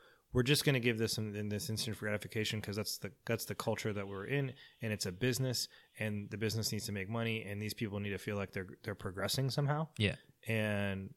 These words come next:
Speaker 1: um, but we all have seen those people if they've ever been into, they've ever, they've come to, they've come to visit our school before.
Speaker 2: Yeah.
Speaker 1: And it's like, whoa, fish out of water.
Speaker 2: Completely
Speaker 1: Like,
Speaker 2: different.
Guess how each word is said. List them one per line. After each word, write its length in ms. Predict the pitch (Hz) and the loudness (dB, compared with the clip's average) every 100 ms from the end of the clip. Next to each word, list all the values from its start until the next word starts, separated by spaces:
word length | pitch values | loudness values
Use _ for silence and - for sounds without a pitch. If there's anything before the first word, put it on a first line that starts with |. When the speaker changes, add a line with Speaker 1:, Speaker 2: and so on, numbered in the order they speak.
| _ 107 | _ -4
Speaker 1:
um, 480 | 101 98 95 95 - - - - | -2 -2 -4 -6 -12 -20 -18 2
but 440 | 110 143 131 - - _ _ _ _ _ _ _ - | 8 8 8 0 -20 _ _ _ _ _ _ _ -2
we 140 | 117 120 | 4 6
all 120 | 113 | 6
have 100 | 104 | 4
seen 200 | 131 123 | 2 2
those 140 | 107 | 2
people 260 | - 101 98 | 0 0 0
if 60 | |
they've 160 | 98 95 | 0 -2
ever 220 | 98 95 | 0 -2
been 340 | 95 95 92 95 | -2 -2 -4 -6
into, 680 | 104 101 92 107 98 92 95 | -6 -6 -6 -6 -4 -6 -6
they've 100 | 104 101 | -4 -2
ever, 280 | 95 98 92 _ _ _ _ | -2 -4 -8 _ _ _ _
they've 160 | 123 120 | -2 6
come 240 | 170 156 | 6 6
to, 180 | 107 95 - | 4 0 -2
they've 160 | 113 | 0
come 180 | - 139 | 4 6
to 80 | 117 | 6
visit 360 | 107 113 107 - - - - - - | 4 4 2 0 -12 -20 -20 -10 0
our 140 | 110 | 4
school 260 | 110 104 90 | 4 2 -2
before. 420 | 90 - 98 - - | -4 -8 -10 -10 0
Speaker 2:
Yeah. 220 | 110 87 - _ - | 4 4 0 _ -6
Speaker 1:
And 160 | 117 101 | -2 -2
it's 240 | 95 - | -2 -4
like, 220 | 92 82 - _ 104 | -6 -8 -14 _ -8
whoa, 580 | 107 123 95 78 - - _ _ _ _ _ _ _ | 4 6 6 2 -8 -16 _ _ _ _ _ _ _
fish 360 | - 156 143 143 | 4 8 10 10
out 160 | 117 | 8
of 80 | 98 | 6
water. 580 | 98 98 98 95 92 - _ _ _ - | 2 2 2 2 -2 -4 _ _ _ -12
Speaker 2:
Completely 280 | - 101 135 | 4 12 12
Speaker 1:
Like, 80 | 104 | 12
Speaker 2:
different. 280 | 95 - | 6 -4